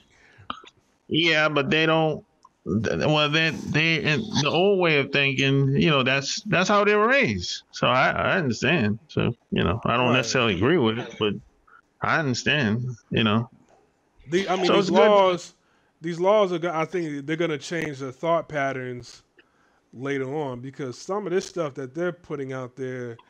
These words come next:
Speaker 2: is gonna change the culture of Asia forever.
Speaker 1: Yeah, that, you know, that,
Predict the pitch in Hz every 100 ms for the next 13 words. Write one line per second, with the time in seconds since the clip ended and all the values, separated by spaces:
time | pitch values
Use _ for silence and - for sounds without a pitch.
0 | _ _ _ - 131 123 123 151 131 -
1 | 160 151 143 123 120 - 151 143 135 117
2 | 123 156 135 120 113 - 113 143 180 110
3 | 98 107 _ _ _ - _ _ _ _
4 | _ - - - - - - 156 127 104
5 | - - 202 180 180 190 - _ _ _
6 | - 180 170 185